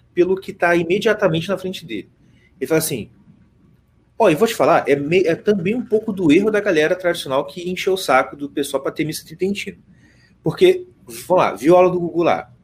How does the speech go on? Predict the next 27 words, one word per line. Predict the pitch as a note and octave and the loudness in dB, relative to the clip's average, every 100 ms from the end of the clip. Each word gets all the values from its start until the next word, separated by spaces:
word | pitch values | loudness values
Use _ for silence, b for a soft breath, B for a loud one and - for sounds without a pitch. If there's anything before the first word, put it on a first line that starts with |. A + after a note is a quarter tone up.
| _ _ - | _ _ 0
"Olha, | D3 D#3+ | 2 2
gente, | D#3 C3+ G2+ - A#2 | 2 -2 -4 -10 -8
missa | D3+ - | -6 -8
com | E3 | -10
sacrilégio, | - D#3 C3 G#2+ A#2 D#3+ A#2 - _ | -6 -6 -4 0 2 2 -2 -10 _
sai | - A#2 | -8 -8
fora, | - G3 G3 C3+ | 0 4 4 2
beleza?" | A2 E3 E3+ - _ _ _ _ _ _ _ b b b | 2 2 2 -4 _ _ _ _ _ _ _ b b b
Aí | C3+ | -4
o | |
pessoal, | D#3 C#3+ C3+ G2 - _ - | -2 -2 0 -2 -6 _ -4
"Nossa, | C#3+ C#3+ - - | 0 0 -2 -12
então | B2+ D3 D3 | -6 0 2
a | |
gente | C#3 D3 | 0 -6
tem | C#3+ | -8
que | D3 | -8
encher | C3 E3+ | -4 -2
o | |
saco | D#3+ D#3 - | -2 -4 -6
do | A2+ | -8
bispo | E3 E3 - | -6 -6 -4
pra | C#3+ C#3 | -2 2
fazer | D3 C3 | 2 2
missa | D3 F3 | -2 -4
tridentina | E3 D#3+ E3+ - F#3+ | -6 -4 -4 -2 -2
aqui." | F3+ A2+ | 0 -2